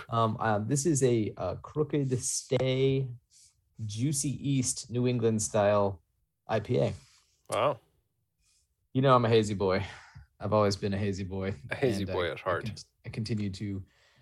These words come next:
Speaker 1: to consume the hazies, but, uh, I did have Jordan earlier, uh, a little old fashioned pour too. You know, I'm, I'm holiday drinking.
Speaker 2: Yeah.
Speaker 1: And, uh, I am ready to be done, but not stopping today.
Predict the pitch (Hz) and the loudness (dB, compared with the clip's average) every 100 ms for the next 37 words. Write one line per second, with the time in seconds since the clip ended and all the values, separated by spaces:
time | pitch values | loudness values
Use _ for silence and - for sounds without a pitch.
0 | _ _ - 113 104 113 104 110 101 95 | _ _ -4 -2 -2 -6 -4 -6 -4 -6
1 | 92 98 92 98 92 95 - 147 277 269 | -8 -10 -8 -10 -8 -6 -4 -2 2 2
2 | 214 156 185 175 156 151 156 156 151 139 | 2 0 0 0 -2 -2 0 2 0 0
3 | 127 - 151 233 208 202 202 240 196 139 | -2 -2 -4 -2 -2 0 -2 -2 -2 -4
4 | 98 - - - 175 92 - 117 135 143 | -6 -10 -10 -2 0 0 -4 -2 0 -2
5 | _ _ 151 127 _ 113 107 _ - - | _ _ -12 -12 _ -14 -14 _ -12 -2
6 | 180 185 233 202 143 147 107 87 95 _ | 4 6 8 6 4 0 -2 -8 -14 _
7 | _ _ _ _ - 117 139 110 104 101 | _ _ _ _ -2 6 8 6 2 -2
8 | 98 95 - - - - 113 113 135 143 | -2 -6 -18 -20 -20 -6 -2 0 2 2
9 | 131 120 120 139 160 123 107 - _ - | 0 -2 0 0 0 0 -2 -4 _ -20
10 | - - 127 135 139 123 127 120 95 65 | -20 -6 -4 -2 0 0 -2 -2 -2 -6